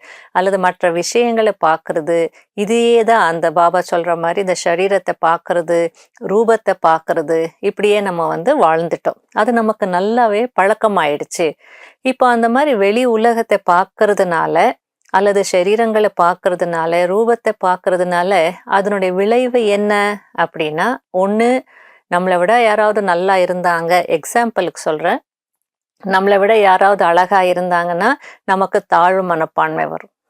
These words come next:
அல்லது கொஞ்சம் சுமாரா இருந்தாங்கன்னா கம்பேர் பண்ண ஆரம்பிச்சிடுவோம்.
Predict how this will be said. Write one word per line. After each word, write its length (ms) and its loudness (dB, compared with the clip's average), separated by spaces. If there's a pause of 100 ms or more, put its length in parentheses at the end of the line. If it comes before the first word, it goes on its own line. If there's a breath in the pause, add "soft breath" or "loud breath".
(260)
அல்லது 300 2
கொஞ்சம் 400 0
சுமாரா 360 2
இருந்தாங்கன்னா 500 0 (120)
கம்பேர் 480 0
பண்ண 360 -2
ஆரம்பிச்சிடுவோம். 600 -4